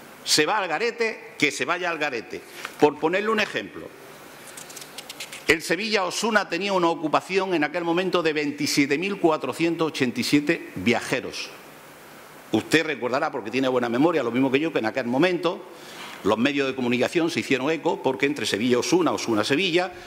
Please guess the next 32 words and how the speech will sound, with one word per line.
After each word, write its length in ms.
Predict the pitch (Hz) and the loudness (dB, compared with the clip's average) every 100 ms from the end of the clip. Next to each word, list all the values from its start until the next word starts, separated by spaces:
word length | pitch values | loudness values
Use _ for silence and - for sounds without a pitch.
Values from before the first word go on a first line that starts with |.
| - - | -2 0
hay 220 | 147 151 | 2 2
un 140 | 135 | -2
tráfico 420 | - 139 147 143 | 0 -2 0 0
tremendo 520 | 139 156 180 175 180 131 | 2 2 2 2 2 2
de 80 | |
estudiantes, 560 | 113 - 104 123 127 139 | -2 -2 0 0 2 0
de 100 | 131 | 0
trabajadores, 540 | 113 104 107 135 139 | 0 0 2 2 2
porque 260 | - 117 - | -2 -2 0
una 100 | 107 | 0
zona 220 | - 117 | 0 0
cercana, 580 | 113 135 165 170 175 - | 0 0 2 2 0 -2
el 100 | 120 | -4
servicio 540 | 120 113 135 185 - 120 | -4 -4 0 0 2 4
iba 180 | 131 113 | 4 2
por 80 | |
la 80 | 117 | 0
mañana, 320 | 120 170 185 | 0 0 0
volvía 300 | 113 110 - | 0 0 0
por 120 | 147 156 | 2 0
la 140 | 180 | 2
tarde 300 | 185 170 175 - - | 0 -2 -8 -10 2
y 100 | 151 | 4
estaba 280 | 147 147 147 | 4 0 0
súper 360 | - 123 117 104 | -2 0 0 0
ocupado. 460 | 92 80 - - - - - - - - | -2 -4 -6 -6 -10 -18 -18 -16 -16 0
¿Qué 80 | - | 4
ocurrió? 480 | 202 226 214 233 170 - - - - - - - - - - - - - - - | 4 2 2 2 0 -6 -18 -20 -20 -20 -20 -18 -16 -14 -14 -16 -20 -20 -20 0
Que 140 | 151 139 | 2 2
tampoco 640 | 113 110 107 113 - - - - - - - | -2 -4 -6 -2 -2 -2 -12 -18 -18 -14 -4
se 260 | - 160 | 2 2
subvencionó. 880 | - 117 101 85 - 156 214 - | 0 -4 -4 -2 2 2 2 -6